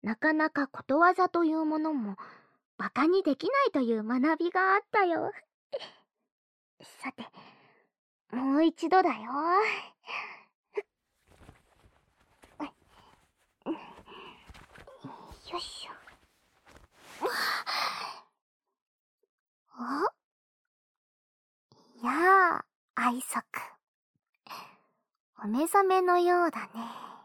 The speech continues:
<laughs> まだ寝てたら、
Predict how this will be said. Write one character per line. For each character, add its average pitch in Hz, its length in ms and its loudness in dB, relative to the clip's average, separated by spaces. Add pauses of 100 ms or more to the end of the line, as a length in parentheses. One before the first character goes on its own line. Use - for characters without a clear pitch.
(1200)
<laughs> 571 80 -4 (1400)
ま 294 240 4
だ 226 160 -4
寝 196 200 -6
て 311 180 2
た 277 180 -4
ら、 - 240 -8